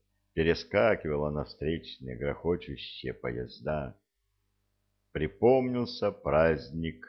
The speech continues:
Лиго и Линда в белом платье.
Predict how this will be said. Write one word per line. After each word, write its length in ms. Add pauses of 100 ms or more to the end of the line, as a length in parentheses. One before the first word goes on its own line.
Лиго 840 (800)
и 140
Линда 760 (120)
в 220
белом 640
платье. 960